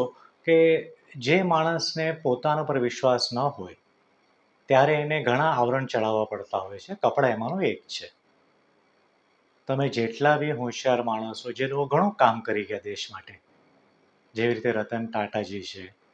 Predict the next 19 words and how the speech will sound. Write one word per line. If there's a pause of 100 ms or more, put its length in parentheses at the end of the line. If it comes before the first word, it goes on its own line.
(1120)
ઇન્ફોસિસના
ચેરમેન
છે, (1500)
આપણા (400)
એક્સ
પ્રેસિડેન્ટ
અબ્દુલ
કલામજી
છે, (720)
એ
લોકો
સીધા
સાદા
માણસો
હતા, (1080)
પણ
એનો
પોતાનો
આત્મવિશ્વાસ,